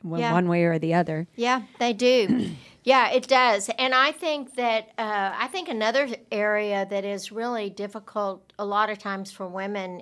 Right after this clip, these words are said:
Speaker 2: is body image.
Speaker 1: Oh, yeah.
Speaker 2: Be-, wanting to have that perfect body and have
Speaker 1: Sure.
Speaker 2: that perfect look and the perfect hair and the perfect makeup. And,
Speaker 1: Mm-hmm.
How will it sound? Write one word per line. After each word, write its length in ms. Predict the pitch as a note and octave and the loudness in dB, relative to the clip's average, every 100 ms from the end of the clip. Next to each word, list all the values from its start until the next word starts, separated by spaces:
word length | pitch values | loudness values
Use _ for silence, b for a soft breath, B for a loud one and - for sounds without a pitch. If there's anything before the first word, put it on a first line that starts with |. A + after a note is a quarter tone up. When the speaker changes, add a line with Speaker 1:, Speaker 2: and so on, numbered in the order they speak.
| - | -10
Speaker 2:
is 480 | G3+ F#3+ F#3 F3 - b b b _ | -6 -6 -8 -10 -16 b b b _
body 380 | G3+ G3 G#3+ A#3+ | 0 2 2 -2
image. 640 | A#3 B3 B3 - - - - | -4 -4 -4 -8 -10 -10 -4
Speaker 1:
Oh, 140 | D#3+ | -4
yeah. 240 | C#3 C#3 B2+ | -4 -10 -6
Speaker 2:
Be-, 200 | G#3+ - - F#3 - G#3+ G#3 | -6 -6 -8 -18 -14 -14 -10
wanting 480 | G3 G3+ G3+ G#3 | -6 -4 -4 -6
to 100 | G3+ | -10
have 240 | F#3+ G3 F#3+ | -6 -4 -4
that 260 | F#3+ - - | -8 -8 -8
perfect 440 | G#3+ G3+ G3+ F3+ | -8 -8 -12 -8
body 400 | F#3 F3+ F#3 F#3 | -2 0 -2 -4
and 120 | F3+ | -8
have 160 | E3+ F#3+ | -10 -6
Speaker 1:
Sure. 80 | F3+ | -6
Speaker 2:
that 240 | F#3 - | -6 -8
perfect 500 | - G3 G3+ F#3 - | -6 -6 -6 -10 -8
look 320 | F#3+ F#3 F#3+ | -6 -6 -6
and 160 | F#3+ F#3 | -10 -12
the 60 | F3 | -12
perfect 540 | - G3 F#3+ - - | -8 -8 -8 -16 -14
hair 280 | G3 F#3 F3+ | -10 -8 -6
and 160 | F3+ | -8
the 60 | F3+ | -12
perfect 440 | - F#3+ F#3 F#3+ | -10 -10 -10 -12
makeup. 600 | F#3 F3+ F3 F#3+ F3+ F3+ - | -12 -10 -10 -8 -8 -8 -10
And, 200 | F3 E3+ | -12 -14
Speaker 1:
Mm-hmm. 300 | E3 D3+ | -16 -12